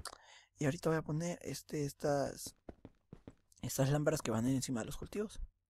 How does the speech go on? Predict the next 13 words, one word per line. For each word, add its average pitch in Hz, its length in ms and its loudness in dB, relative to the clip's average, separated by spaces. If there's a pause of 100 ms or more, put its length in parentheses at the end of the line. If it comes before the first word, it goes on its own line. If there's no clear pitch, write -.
(2250)
Ta, - 160 -6
ta, - 180 -10
ra, 151 280 -10
ra, 90 240 -10
ra, - 0 - (180)
ra, 175 240 -14
ra, - 160 -20
ra, - 160 -20 (120)
ta, - 80 -20 (100)
ta, - 100 -18 (140)
ta, - 140 -16
ta, - 280 -20
ta. - 180 -14